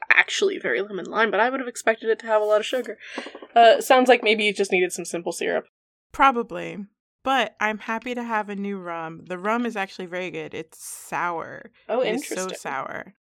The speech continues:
Speaker 2: They suggest mixing it with lemonade, so that's probably what we'll do in the future.
Speaker 1: Ah, lovely.
Speaker 2: But for now, this one is pretty good, and it turned out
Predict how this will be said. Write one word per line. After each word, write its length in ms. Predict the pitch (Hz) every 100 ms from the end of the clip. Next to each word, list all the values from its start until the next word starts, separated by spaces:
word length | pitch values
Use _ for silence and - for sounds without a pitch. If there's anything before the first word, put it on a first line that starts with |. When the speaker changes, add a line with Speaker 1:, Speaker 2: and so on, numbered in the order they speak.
| _
Speaker 2:
They 240 | 185 190 196
suggest 500 | 190 226 202 180 -
mixing 320 | 190 - 185
it 100 | 180
with 140 | 165
lemonade, 460 | 165 160 165 156 160
so 140 | -
that's 80 | 180
probably 500 | - 170 156 - -
what 180 | 156 -
we'll 100 | -
do 140 | - -
in 100 | -
the 100 | 160
future. 200 | - -
Speaker 1:
Ah, 400 | - 151 170 - - _
lovely. 460 | 254 208 185 175 208
Speaker 2:
But 320 | 320 311 240 _ _ _ _ 247
for 200 | - 302
now, 260 | 302 330 349 _
this 240 | 247 240
one 240 | 262 254 240
is 240 | 220 214
pretty 380 | - - 226 208
good, 320 | 202 185 202
and 120 | - 214
it 100 | 202
turned 260 | - 202
out 280 | 202 202 -